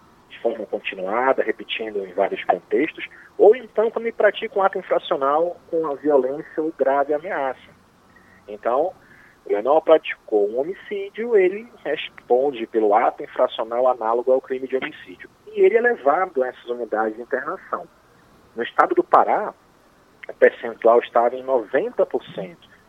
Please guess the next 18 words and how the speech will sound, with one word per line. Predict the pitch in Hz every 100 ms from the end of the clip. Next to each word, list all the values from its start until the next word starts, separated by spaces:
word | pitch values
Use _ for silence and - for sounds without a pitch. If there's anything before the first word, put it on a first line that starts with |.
| _ _
Vai | - 190
lembrar, | 180 120 147 156
Jael, | 123 98 98
que | -
esses | 110 117
dados, | 110 127 139
eles | 127 120
são | - 123
bem | 127 160
voláteis, | 175 123 101 92 92
ou | 95
seja, | - 101 90 - _ _ - -
eles, | 110 123 - - _ _ 113
em |
razão | 123 123 139
da | 123
alta | 165 151
rotatividade | 151 127 - 107 98 117 127 -